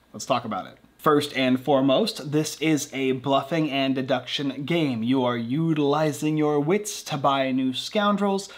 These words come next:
with unique abilities and to place down cards in their proper slots or their improper slots to gain the ability and the ability of the scoundrels that you're using.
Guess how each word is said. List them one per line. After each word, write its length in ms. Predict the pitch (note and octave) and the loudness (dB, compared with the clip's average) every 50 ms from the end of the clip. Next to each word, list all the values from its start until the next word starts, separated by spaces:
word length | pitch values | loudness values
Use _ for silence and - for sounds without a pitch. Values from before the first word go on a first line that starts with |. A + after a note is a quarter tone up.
| - - | -8 -4
with 160 | D#3+ D#3+ D#3+ | -4 -4 -2
unique 380 | D#3 D3 C#3 B2+ B2 B2 A#2+ - | 0 2 4 4 4 2 0 -4
abilities 640 | A#2 A2 B2+ F3 F#3+ F#3 F3+ F3 F3 F3 E3 E3 - - - - - - - | -6 -4 0 0 0 2 2 0 0 0 0 -4 -6 -12 -16 -16 -16 -10 -2
and 260 | - F#3+ F3+ F3+ F3+ | 2 2 4 4 4
to 140 | F3+ G3+ F#3+ | 2 0 0
place 320 | - - E3+ D#3 C#3 - - | 0 -2 -2 -2 -4 -4 -2
down 320 | D3 C#3 C3 A#2+ A2 A2 | -2 -2 -2 -2 -4 -6
cards 560 | - - - F3+ F#3 G#3 A3+ A3+ A3 G#3 - - - - - - | -6 -2 0 2 2 2 2 0 -2 -6 -8 -12 -20 -20 -12 -4
in 300 | A3+ B3 C4 C4 C4 A#3+ | 0 2 2 4 4 2
their 140 | G#3+ G3+ F#3+ | 2 0 -2
proper 440 | G3 - F3 C3+ C3+ - D3 C#3 C3+ | -2 -2 -2 -2 -2 -4 -4 -6 -4
slots 420 | - - C3+ B2 E3 - - - - | -4 -4 -4 -4 -4 -6 -8 -8 -4
or 180 | C#3+ C#3+ C#3 C3 | -2 0 0 0
their 140 | B2 A#2 A2 | 0 -2 -4
improper 520 | A#2+ D#3 F#3 - - B2 A#2 A#2+ A2+ G#2+ | -6 -8 -8 -4 -4 -4 -4 -4 -6 -8
slots 460 | G#2 - A2 A2 A#2 C3 - - - | -8 -6 -6 -6 -8 -8 -10 -12 -10
to 160 | - - G3 | -6 -2 -2
gain 300 | F3 F3+ G3+ A3+ B3 B3 | 0 2 2 4 6 6
the 100 | A#3+ A#3+ | 6 6
ability 560 | A3+ G3 D#3+ F3+ E3+ D#3+ D#3 D#3 D3+ D#3+ D#3+ - | 4 2 0 0 -2 -2 0 0 -2 -4 -4 -6
and 240 | D3+ D3+ D#3+ E3 F3 | -4 -4 -2 -2 -2
the 80 | E3+ | -2
ability 380 | E3 D#3 D3 C3+ B2+ B2 C3 B2+ | -4 -2 -2 -2 -2 0 -2 -2
of 120 | A2+ A#2 | -2 -4
the 80 | A#2+ A#2+ | -6 -6
scoundrels 580 | A#2+ - - A#2+ A#2 A#2 A#2+ A#2 A#2 A2 A2 - | -6 -8 -8 -6 -4 -4 -4 -4 -4 -6 -8 -8
that 80 | G#2+ | -6
you're 120 | G2 A2 A2 | -4 -4 0
using. 560 | A2 B2 D#3 F#3+ F3+ F3+ F#3 F#3 F3+ F3+ | 2 2 2 2 2 2 2 0 0 -4